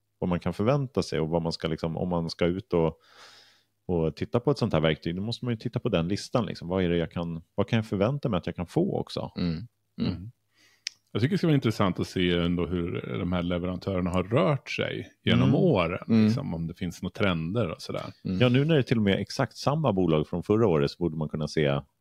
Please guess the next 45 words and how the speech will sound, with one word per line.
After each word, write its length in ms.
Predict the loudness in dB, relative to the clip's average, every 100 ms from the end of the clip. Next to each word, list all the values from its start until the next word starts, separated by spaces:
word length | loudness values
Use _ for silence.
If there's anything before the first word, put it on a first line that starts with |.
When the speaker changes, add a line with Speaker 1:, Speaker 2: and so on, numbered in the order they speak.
| -2
Speaker 2:
Mm. 0 |
Speaker 1:
de, 260 | 2 2 4
Speaker 3:
Ja. 280 | 2 2 0 0
Speaker 1:
den 200 | 0 2
rörelsen 440 | 2 2 0 -2
lite 160 | -2 -4
grann. 220 | -4 -6 _ _
Speaker 3:
Skulle 180 | -6 -2
behöva 220 | 2 2
ett 100 | 2
bra 420 | 2 4 4 2 2
A 240 | 2 2 4
B 60 | 4 4
I-verktyg 1160 | 4 4 4 4 2 2 2 4 4 2 2
för 140 | 0 0
att 80 | 0
kunna 380 | 0 0 0 -2
Speaker 2:
Mm. 140 | -2 4
Speaker 1:
Ja. 180 | 6 8
Speaker 3:
göra 160 | 6
såna 240 | 4 2 6
Speaker 1:
Ja. 140 | 6
Speaker 3:
analyser. 280 | 6 6 6
Speaker 2:
Jag 80 | 4
skulle 180 | 4
ha 80 | 4
såna 160 | 4 2
här 80 | 4
Hans 260 | 2 2
Rosling, 680 | 2 0 -4 -2 0 0 -2
eh, 220 | -2 0 0
Speaker 3:
Mm. 80 | 0 -6 0
Speaker 2:
diagram, 520 | 2 4 4 4 2
vet, 180 | 0 -2
som 220 | -2 -4
spelar, 800 | -6 -12 -18 -8 -4 -2 0 0
man 100 | 0
ser 240 | 0 -2
liksom 260 | -2 -8 -8
bubblorna 480 | -8 -8 -8 -6 -4
röra 380 | -2 -2 -2 -4
sig 260 | -6 -6
Speaker 3:
Mm. 300 | -2 2 2 2
Speaker 2:
över, 260 | 0
Speaker 1:
Ja. 60 | 0